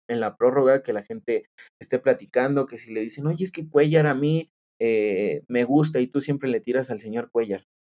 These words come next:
"Pues a mí no me gusta, a ti sí, pues es tu punto de vista y lo podemos aquí platicar y no nos vamos a pelear, pero cada quien tiene su punto de vista diferente". Entonces, yo siento que ese también es,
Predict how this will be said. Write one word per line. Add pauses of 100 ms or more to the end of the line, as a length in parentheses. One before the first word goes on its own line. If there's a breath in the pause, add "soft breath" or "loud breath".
(180)
"Pues
a
mí
no
me
gusta,
a
ti
sí,
pues (160)
es
tu
punto
de
vista
y
lo
podemos
aquí
platicar
y
no
nos
vamos
a
pelear,
pero
cada
quien
tiene
su
punto
de
vista
diferente".
Entonces, (500)
yo
siento
que
ese
también (380)
es,